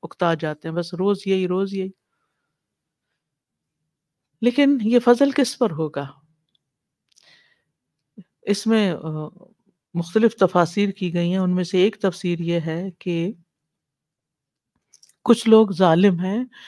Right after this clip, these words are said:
जालिम वो होता है जो हक ना दे, अपने ऊपर भी जुल्म कर रहा है और अल्लाह का हक भी नहीं दे रहा। यानी जो अल्लाह ने करने को कहा, वो नहीं कर रहा।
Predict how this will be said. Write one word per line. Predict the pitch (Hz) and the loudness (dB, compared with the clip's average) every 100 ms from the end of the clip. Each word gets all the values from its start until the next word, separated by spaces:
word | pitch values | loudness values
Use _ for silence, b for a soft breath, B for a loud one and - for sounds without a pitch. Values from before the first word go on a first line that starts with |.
| B - | B 2
जालिम | 196 220 277 | 4 6 4
वो | 277 | 4
होता | 294 285 | 4 4
है | 294 | 4
जो | 262 | 4
हक | 170 208 214 | 2 2 2
ना | 190 | -2
दे, | 156 147 _ _ _ _ _ _ _ _ _ - 220 | -2 -6 _ _ _ _ _ _ _ _ _ 0 2
अपने | 220 285 | 4 4
ऊपर | 285 285 | 6 4
भी | 277 | 6
जुल्म | 240 277 269 | 8 8 6
कर | 277 269 | 2 0
रहा | 285 | 0
है | 277 | 2
और | 240 | 2
अल्लाह | 233 247 | 4 2
का | 247 | 2
हक | 208 208 220 | -2 -4 -4
भी | 202 | -2
नहीं | 196 | -2
दे | 175 160 | -2 -4
रहा। | 160 160 - 185 175 - | -6 -10 -6 -6 -6 -6
यानी | 180 202 202 | 0 2 4
जो | 240 | 6
अल्लाह | 240 240 | 6 6
ने | 240 | 4
करने | 240 233 247 | 2 2 2
को | 254 262 | 2 2
कहा, | 262 | 2
वो | 247 | 2
नहीं | 208 180 | 0 -2
कर | 156 | -6
रहा। | 160 | -10